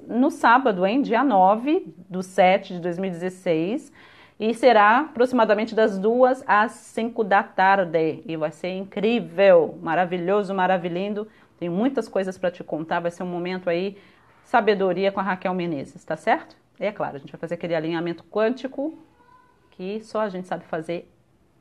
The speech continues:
assim, ó, tocando, abraçando, beijando. É uma delícia.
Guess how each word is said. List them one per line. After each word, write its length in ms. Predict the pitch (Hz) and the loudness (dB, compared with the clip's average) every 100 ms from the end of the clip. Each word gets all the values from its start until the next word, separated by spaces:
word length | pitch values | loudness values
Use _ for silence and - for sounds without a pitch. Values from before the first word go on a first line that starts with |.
| _ _ _ _ - | _ _ _ _ -8
assim, 400 | 202 - 185 170 | -8 -8 -6 -4
ó, 80 | 143 - | -6 -6
tocando, 600 | 196 - 214 220 202 175 | -6 -2 2 4 2 0
abraçando, 760 | 175 160 - - 226 208 190 160 | 0 0 -4 -2 0 0 -2 -4
beijando. 540 | 165 156 - 208 190 | -6 -6 -6 -6 -4
É 40 | - | -4
uma 100 | 202 | -4
delícia. 600 | 165 147 - - - | -4 -6 -10 -16 -20